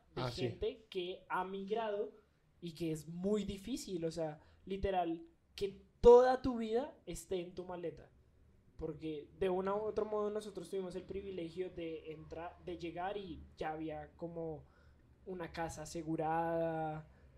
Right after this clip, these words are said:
Speaker 1: de que había algunas personas que conocíamos o algo así.
Speaker 2: De que teníamos cómo tener papeles y no
Speaker 1: Exacto.
Speaker 2: ser ilegales,
Speaker 1: Exacto.
Speaker 2: por ejemplo, o sea.
Speaker 1: Pero al final del día, la mayoría de las personas lo único que tienen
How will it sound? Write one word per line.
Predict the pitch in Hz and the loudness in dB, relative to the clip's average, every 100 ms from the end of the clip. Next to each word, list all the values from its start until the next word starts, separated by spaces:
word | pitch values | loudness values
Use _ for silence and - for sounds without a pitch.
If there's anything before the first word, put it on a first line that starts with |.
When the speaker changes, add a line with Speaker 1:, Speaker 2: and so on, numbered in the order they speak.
| - | -6
Speaker 1:
de | 165 | -4
que | 165 165 156 151 143 156 | -2 -4 -4 -6 -10 -8
había | 165 160 151 | -4 -2 -4
algunas | 156 160 180 170 - | -6 -8 -10 -12 -8
personas | 180 170 160 151 | -10 -8 -12 -12
que | - | -14
conocíamos | - 175 165 180 180 185 180 175 170 170 165 - - | -12 -8 -8 -8 -2 -2 -2 -4 -6 -6 -8 -10 -12
o | 151 156 | -8 -6
algo | 156 156 | -6 -8
así. | 147 208 226 127 | -10 -10 -12 -4
Speaker 2:
De | 123 | -2
que | 117 | -2
teníamos | 107 107 107 113 - - | -4 -4 -4 -6 -10 -14
cómo | - 113 110 | -4 -4 -2
tener | 110 110 104 | -4 -6 -6
papeles | 107 - 113 120 117 - - | -6 0 2 2 0 -8 -10
y | 185 | -6
no | |
Speaker 1:
Exacto. | 190 208 185 120 | -2 2 2 2
Speaker 2:
ser | 156 120 | 0 0
ilegales, | 120 117 107 113 110 113 - - | 2 2 2 0 -2 -6 -12 -16
Speaker 1:
Exacto. | - - 160 151 | -14 -8 -8 -2
Speaker 2:
por | 110 | -2
ejemplo, | 117 117 113 113 | -2 -4 -4 -6
o | |
sea. | - 101 98 - - - _ - - _ - | -6 -8 -10 -14 -20 -20 _ -20 -20 _ 4
Speaker 1:
Pero | 196 202 214 220 - | 8 8 8 4 0
al | 180 190 | 0 0
final | 185 180 170 | -2 -4 -2
del | 190 196 | -4 -4
día, | 226 214 220 - _ - - | -2 -2 -2 -14 _ -20 -12
la | 170 | -2
mayoría | 180 170 165 | 0 0 0
de | 160 | 0
las | 180 - | -2 -4
personas | 196 190 165 160 - | -6 -6 -8 -10 -6
lo | 185 180 | -2 0
único | 190 202 208 | -2 -4 -6
que | 202 | -6
tienen | 214 185 190 | -6 -8 -10